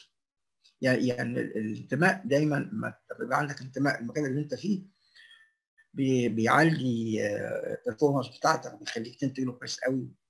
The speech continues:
فالمهم إن لما بعمل هيكل تنظيمي ببقى عامل هيكل تنظيمي اللي هو الماكسيموم. يعني لما باجي أعمل هيكل تنظيمي للمشروع، أنا بعمل هيكل تنظيمي كامل. إنما هل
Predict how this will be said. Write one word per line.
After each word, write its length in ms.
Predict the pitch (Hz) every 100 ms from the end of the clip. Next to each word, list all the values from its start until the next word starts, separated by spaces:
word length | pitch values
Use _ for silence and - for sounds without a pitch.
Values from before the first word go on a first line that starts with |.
| _ _ _ _ - - _
فالمهم 500 | 208 226 226 214 - _ _ _ _ _ _ _ _ -
إن 320 | 139 139 127 - 117
لما 120 | 135
بعمل 180 | 208 214
هيكل 260 | 233 208
تنظيمي 480 | - 165 214 220 - _ - -
ببقى 220 | 147 160 196
عامل 160 | 240
هيكل 280 | 220 226 202
تنظيمي 520 | 175 175 233 233 - _ _ _ _ _ _ - -
اللي 140 | 143 156
هو 420 | 208 233 226 214 - _ _ _ _ _ _ _ _ _ -
الماكسيموم. 640 | 190 214 233 - 98 - _ _ _ -
يعني 140 | 143 143
لما 40 | 202
باجي 120 | 220
أعمل 140 | 233 214
هيكل 180 | 208
تنظيمي 280 | 170 180 226
للمشروع، 640 | 196 170 - 220 208 - _ _ _ -
أنا 80 | 160
بعمل 120 | 208 240
هيكل 60 | 214
تنظيمي 420 | 190 185 240 233
كامل. 480 | - 233 202 131 - _ _ _ _ - -
إنما 300 | 160 208
هل 40 | 233